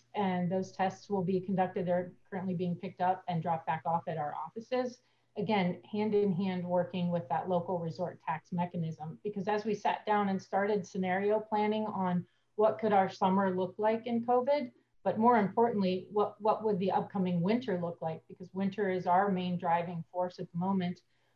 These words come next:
Um, we needed to ensure that we would have a winter. Uh, for those eight million dollars in annual resort tax collections, a majority, nearly seventy percent, is collected from our winter season. So what are the different scenarios we could possibly see? We saw the complete shutdown mid-March,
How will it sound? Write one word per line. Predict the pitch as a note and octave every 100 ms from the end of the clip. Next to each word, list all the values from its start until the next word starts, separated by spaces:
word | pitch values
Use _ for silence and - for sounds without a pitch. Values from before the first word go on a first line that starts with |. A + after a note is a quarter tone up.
| _
Um, | G#3+ F3+ F3
we | G3+ G#3
needed | G3+ F#3
to | F#3
ensure | F#3+ F#3 G#3 F#3+
that | F#3
we | F#3
would | F3 E3
have | F#3 G#3+
a | A3
winter. | F3 E3+ - E3 F3 _ _ _ -
Uh, | F#3+ E3 - -
for | G#3
those | F#3+ F#3+ F#3 - _ _ -
eight | A3+ A#3
million | A3 G#3+ G3+
dollars | F#3+ F#3+ G3 F#3+
in | F#3
annual | E3+ G3 G3 F3+
resort | E3+ F#3 G#3 - -
tax | E3+ - -
collections, | F3+ G3+ A#3+ A#3+ F#3+ F3 - _
a | F#3+
majority, | F3+ F3+ G#3+ G#3+ G#3+ F3+
nearly | F3+ F3 F3
seventy | - G#3 G3+ F#3+
percent, | - F3+ G3+ F3 -
is | G3+
collected | - F#3 F3 E3+ E3
from | - E3
our | D#3
winter | D#3+ E3+ E3 F3
season. | - F#3+ F3+ D#3 D3+
So | - G#3 F#3+ F3+ - _ _ _ -
what | A3
are | C4
the | A#3+
different | B3+ A3+ A3+ G#3+
scenarios | G#3 G3+ G3+ G3+ F#3+ G3+
we | F#3+
could | F#3+
possibly | E3+ F3+ F3+ E3+ E3+ E3
see? | - G#3+ A3+ A3+
We | F3+
saw | - G3
the | G3+
complete | - F3+ - G3+ F#3 -
shutdown | - - F#3+ G3+ A3+ A#3
mid-March, | F3+ D#3 E3 G3+ A3+ -